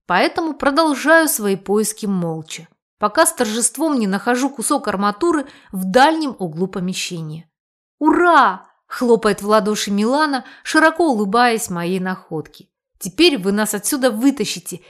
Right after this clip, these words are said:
и я поеду домой к мамочкиным мантам». Черт, она все о еде. И теперь я тоже начал чувствовать пробуждающийся аппетит.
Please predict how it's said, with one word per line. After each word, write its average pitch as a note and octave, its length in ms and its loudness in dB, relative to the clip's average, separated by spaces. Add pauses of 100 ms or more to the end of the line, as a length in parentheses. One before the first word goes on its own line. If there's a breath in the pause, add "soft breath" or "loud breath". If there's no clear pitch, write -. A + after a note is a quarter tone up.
(100)
и F#3 60 -8
я F#3 160 -2
поеду G#3 380 0
домой A3 420 0 (240 loud breath)
к - 100 -4
мамочкиным C4+ 720 0
мантам». F#3+ 760 0 (880)
Черт, - 540 -6
она F#3 220 -6
все D#4+ 480 -2
о D4 80 2
еде. F#3 580 -4 (400)
И - 100 -18
теперь B3 380 -2
я A3+ 160 2
тоже C4 380 0
начал B3 300 -2
чувствовать C#4 580 -4
пробуждающийся A3+ 840 0
аппетит. G#3+ 540 -10